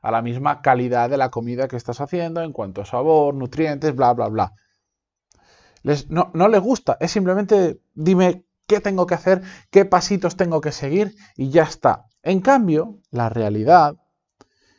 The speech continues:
es que para la misma, <laughs> para el mismo plato hay miles de recetas. Y esto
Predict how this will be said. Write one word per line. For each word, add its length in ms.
es 160
que 360
para 240
la 100
misma, 600
<laughs> 240
para 160
el 60
mismo 360
plato 320
hay 160
miles 320
de 100
recetas. 520
Y 60
esto 360